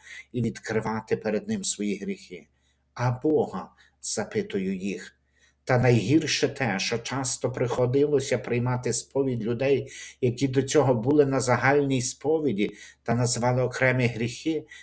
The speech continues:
через які вони навіть не мали права приймати святого причастя,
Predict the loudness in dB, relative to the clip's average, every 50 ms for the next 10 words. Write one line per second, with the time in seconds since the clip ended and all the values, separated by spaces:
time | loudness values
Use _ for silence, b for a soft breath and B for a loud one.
0 | B B -2 2 2 2 4 2 0 0 0 0 0 0 2 0 0 0 -2 0
1 | 0 0 2 2 2 2 2 0 -2 -2 -2 0 0 0 -2 -2 -2 -2 -2 0
2 | 0 -2 -2 -2 0 0 0 0 -2 -4 -2 -2 -2 -2 -2 -2 -2 -4 -4 -4
3 | -4 -4 -4 -4 -4 -6 -8 -6 -6 -8 -8 -6 -6 -6 -6 -6 -6 -6 -8 -8